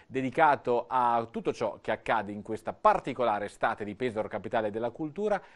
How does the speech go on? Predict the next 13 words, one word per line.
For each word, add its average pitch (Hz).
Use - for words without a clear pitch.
e 131
questa 151
sera 220
vedremo 151
un'alba 98
capitale. 104
Per 101
saperne 123
di 123
più 175
non 165
perdetevi 110
la 120